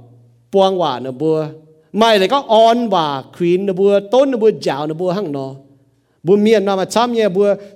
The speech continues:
chúa thằng bùa dọn xế, bùa chúng phiết nhé. Không bảo bùa xế su miền nào, xong bùa mài chuối, đây, ý có thằng bùa chỗ tè miền, bùa mài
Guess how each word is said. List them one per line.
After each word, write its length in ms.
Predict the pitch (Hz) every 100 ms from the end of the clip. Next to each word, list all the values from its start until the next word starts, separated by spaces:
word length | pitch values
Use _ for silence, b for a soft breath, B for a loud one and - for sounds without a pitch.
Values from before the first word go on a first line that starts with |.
| -
chúa 200 | 277 311
thằng 140 | 208
bùa 80 | 185
dọn 180 | 175 165
xế, 400 | - 160 151 165
bùa 100 | 170
chúng 280 | 240 254 247
phiết 220 | - 247
nhé. 160 | 151 135 139 _ _ _ _ _ B B 165
Không 180 | 196 277
bảo 180 | 214
bùa 120 | 170 226
xế 260 | - 196
su 220 | - 269
miền 260 | 254 247 214
nào, 280 | 165 147 143
xong 180 | 269 240
bùa 100 | 233
mài 180 | 214 160 -
chuối, 240 | 233 269
đây, 220 | 247 285
ý 140 | 240 226
có 140 | 262
thằng 160 | 226 180
bùa 80 |
chỗ 140 | 196 180
tè 280 | - 180 180
miền, 340 | 175 151 131
bùa 100 | 180
mài 180 | 214